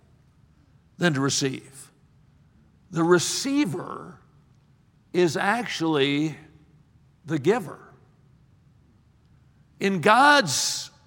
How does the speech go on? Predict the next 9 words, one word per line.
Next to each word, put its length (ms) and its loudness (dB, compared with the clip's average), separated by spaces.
economy, 960 0
the 140 0
receiver 840 0
is 680 2
actually 480 0
the 100 -2
one 600 -2
who 140 -2
gives, 760 -10